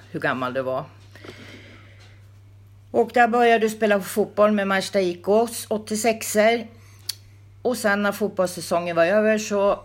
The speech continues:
tänkte jag, jag måste ju fråga om du inte skulle vilja börja spela handboll också.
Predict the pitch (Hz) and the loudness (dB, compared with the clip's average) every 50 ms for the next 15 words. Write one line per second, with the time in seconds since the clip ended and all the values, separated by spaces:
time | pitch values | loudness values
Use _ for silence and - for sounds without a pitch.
0 | - - - - - - - - - - 185 160 160 - 185 165 165 170 170 170 | -20 -20 -20 -20 -20 -20 -20 -16 -8 -6 -4 -4 -4 0 0 2 2 4 2 2
1 | 170 180 170 160 - - 175 160 - - 175 160 156 170 202 208 202 190 190 180 | 0 -2 -4 -6 -6 -6 -6 -6 -2 -2 0 0 0 0 0 0 0 -2 -2 -4
2 | 180 175 180 180 175 170 - - - - - - - 175 165 165 156 165 151 156 | -4 -4 -2 0 0 0 -2 -4 -10 -14 -12 -6 -4 -4 -2 -2 -2 -2 -2 -2
3 | 151 156 156 151 151 151 - - 160 147 156 160 160 147 147 170 196 226 214 151 | -2 0 0 0 -2 -4 -4 -6 -4 -4 -2 -2 -2 -2 -2 -2 -2 0 0 0
4 | - - - - - - | -2 -2 -8 -8 -8 -8